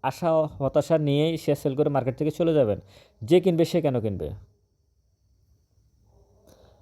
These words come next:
এটা আমার একটা প্রশ্ন থাকলো। সুতরাং আমার কথা হচ্ছে যে আপনারা, আহ, কোনো শেয়ার সেল দিবেন না। লসে সেল দিবেন কি লাভে দিবেন সেটা হচ্ছে অন্য বিষয়।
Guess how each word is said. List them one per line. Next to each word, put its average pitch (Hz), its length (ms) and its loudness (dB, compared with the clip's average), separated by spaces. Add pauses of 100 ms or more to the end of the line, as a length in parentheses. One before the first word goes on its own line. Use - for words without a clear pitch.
(100)
এটা 135 140 4
আমার 139 140 4
একটা 143 160 2
প্রশ্ন 131 300 -4
থাকলো। 127 220 -6
সুতরাং 156 340 0
আমার 135 220 0
কথা 160 220 -4
হচ্ছে 160 200 -8
যে 180 60 -4
আপনারা, 156 420 -2 (920)
আহ, 98 260 0
কোনো 147 180 2
শেয়ার 151 220 2
সেল 165 280 2
দিবেন 107 200 -2
না। 95 120 -4
লসে 208 840 2
সেল 170 220 -2
দিবেন 170 260 -2
কি 175 80 0
লাভে 139 260 4
দিবেন 147 200 -2
সেটা 143 200 -2
হচ্ছে 151 340 -4 (100)
অন্য 143 200 -2
বিষয়। 110 360 0